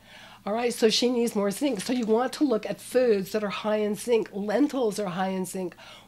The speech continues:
Watermelon is high in zinc. If you take a multi-mineral where the zinc is balanced, that is fine, but don't be taking zinc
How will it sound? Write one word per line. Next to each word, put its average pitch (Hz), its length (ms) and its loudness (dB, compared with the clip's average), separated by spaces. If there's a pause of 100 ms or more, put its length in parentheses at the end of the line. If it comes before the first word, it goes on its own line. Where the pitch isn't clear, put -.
Watermelon 220 680 2
is 196 140 -6
high 196 200 -2
in 190 240 -2
zinc. 190 400 -6 (400)
If 233 220 2
you 240 80 0
take 311 520 0
a 220 60 6
multi-mineral 254 1200 2 (300)
where 208 160 2
the 214 140 6
zinc 285 320 4
is 220 180 2
balanced, 196 640 -2 (100)
that 208 300 0
is 240 180 0
fine, 208 440 -2
but 175 180 -4
don't 254 240 0
be 302 80 2
taking 240 480 -2
zinc 208 340 0